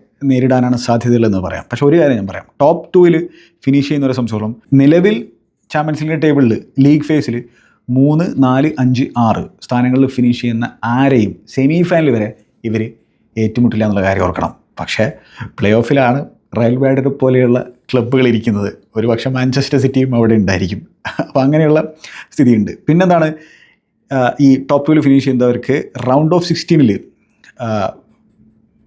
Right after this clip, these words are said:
പതിനഞ്ചും പതിനെട്ടിനും ഇടയിൽ ഫിനിഷ് ചെയ്യുന്ന നാല് ടീമുകൾക്കെതിരെയായിരിക്കും അവരുടെ കളി ഉണ്ടായിരിക്കും. അപ്പോൾ ഇത് ഞാൻ ഡീറ്റെയിൽ ആയിട്ട് മറ്റൊരു എപ്പിസോഡിൽ സംസാരിക്കാം. കാരണം ഏതൊക്കെ ടീമുകളാണ് വരുന്നതിനനുസരിച്ച് സംസാരിച്ചാലേ അതിൻ്റെ ഒരു, ഒരു, ആ, പിന്നെ കാര്യങ്ങൾക്ക് കുറച്ചുകൂടി ഒരു വ്യക്തത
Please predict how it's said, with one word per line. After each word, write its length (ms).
പതിനഞ്ചും 580
പതിനെട്ടിനും 480
ഇടയിൽ 200
ഫിനിഷ് 260
ചെയ്യുന്ന 260
നാല് 280
ടീമുകൾക്കെതിരെയായിരിക്കും 720
അവരുടെ 280
കളി 120
ഉണ്ടായിരിക്കും. 300
അപ്പോൾ 120
ഇത് 140
ഞാൻ 160
ഡീറ്റെയിൽ 220
ആയിട്ട് 200
മറ്റൊരു 240
എപ്പിസോഡിൽ 300
സംസാരിക്കാം. 480
കാരണം 240
ഏതൊക്കെ 340
ടീമുകളാണ് 420
വരുന്നതിനനുസരിച്ച് 640
സംസാരിച്ചാലേ 420
അതിൻ്റെ 200
ഒരു, 120
ഒരു, 160
ആ, 20
പിന്നെ 200
കാര്യങ്ങൾക്ക് 460
കുറച്ചുകൂടി 300
ഒരു 120
വ്യക്തത 240